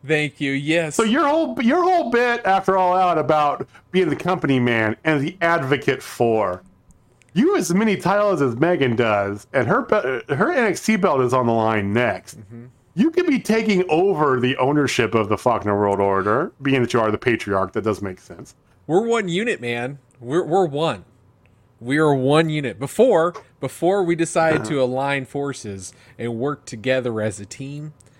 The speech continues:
Speaker 1: yeah, I wanted every belt, but no. We are a collective unit. We are the Faulkner World Order. We are one. There's no ego. There's no lines. There's no, none of that.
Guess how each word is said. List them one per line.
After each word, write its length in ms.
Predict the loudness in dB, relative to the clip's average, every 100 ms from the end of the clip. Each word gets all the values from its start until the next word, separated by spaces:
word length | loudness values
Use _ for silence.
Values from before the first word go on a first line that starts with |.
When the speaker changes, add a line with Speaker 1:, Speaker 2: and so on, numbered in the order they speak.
| _ _ _
Speaker 1:
yeah, 480 | -12 -6 -2 -2 -4 -12 _ -2
I 120 | 0
wanted 300 | 2 0 0
every 220 | -2 -2
belt, 220 | -2 -4
but 100 | -6
no. 340 | -8 -8 -8 -16 -20 _
We 180 | -2 0
are 80 | 0
a 60 |
collective 580 | -2 -6 -2 -2 -2 -10
unit. 320 | -8 -10 -10
We 180 | -6 -6 -6
are 200 | -8 -6
the 140 | -8
Faulkner 640 | -10 -6 -4 -4 -10 -12
World 480 | -10 -8 -2 -2 -2 -8
Order. 460 | -6 -6 -8 -14 -20 _ _ _ _ -6
We 160 | -2
are 160 | 0 0
one. 420 | 0 -4 -6 -8 -4
There's 240 | -2 0
no 160 | -2 -2
ego. 400 | -2 0 0 2
There's 240 | 0 0
no 140 | -2 -4
lines. 600 | -2 0 -2 -6 -10 -18 -20 -20 -20 -8
There's 200 | -6 -2
no, 140 | -4
none 260 | 0 0 2
of 80 |
that. 300 | 4 2 2